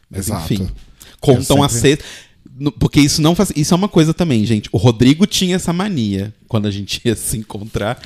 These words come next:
Speaker 2: Ah, pronto.
Speaker 1: inclusive era uma piada. Porque era tipo assim, era terça, a gente tava conversando na terça-feira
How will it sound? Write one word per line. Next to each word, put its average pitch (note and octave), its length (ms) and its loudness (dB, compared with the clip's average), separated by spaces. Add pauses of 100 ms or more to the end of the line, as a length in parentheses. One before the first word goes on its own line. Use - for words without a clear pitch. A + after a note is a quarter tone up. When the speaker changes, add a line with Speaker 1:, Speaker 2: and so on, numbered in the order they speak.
Speaker 2:
Ah, F#2 120 -6
pronto. - 200 -4
Speaker 1:
inclusive A#2+ 440 4
era B2+ 80 0
uma B2+ 160 -4
piada. G#2 560 -8 (380)
Porque - 140 -2
era A2+ 100 4
tipo C#3 120 -2
assim, G#2+ 280 -4
era A2 180 2
terça, D#3+ 480 2
a C#3 120 4
gente C3 160 -2
tava B2 120 2
conversando B2+ 380 2
na B2 60 -2
terça-feira A#2+ 680 -2